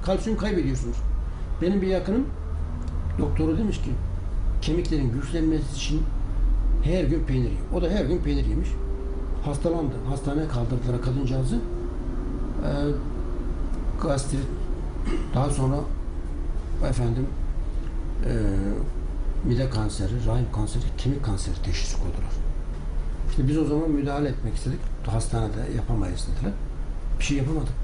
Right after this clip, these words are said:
Yani yetmiş kilodan otuz beş kiloya düştü kadıncağız. Kemikleri eridi. Aşırı peynir yemekten. Şimdi dünyada dört milyar insan peynir yemiyor. Ne oluyor? Hiçbir şey olmuyor. Yani peynir yemezsek ne olur ki? Ama süt içilebilir, yoğurt yenebilir.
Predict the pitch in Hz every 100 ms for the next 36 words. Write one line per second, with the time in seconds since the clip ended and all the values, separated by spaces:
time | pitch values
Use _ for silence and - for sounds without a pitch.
0 | - - - - 160 175 127 151 - 202
1 | 160 147 143 185 160 - 156 - 151 156
2 | 135 - - 139 139 131 127 131 143 143
3 | 147 117 104 98 - 127 180 180 165 170
4 | 151 143 127 - - - - - - -
5 | - - - - - 220 151 226 220 196
6 | - 247 - 202 208 208 190 180 240 -
7 | 190 220 233 196 139 208 196 214 175 -
8 | 180 185 302 226 131 131 - - - -
9 | - 160 180 147 185 196 190 180 - 190
10 | 175 127 - - - - - - - -
11 | - 196 208 - 214 285 - - - -
12 | - - 190 180 165 190 202 147 180 190
13 | 165 175 202 214 143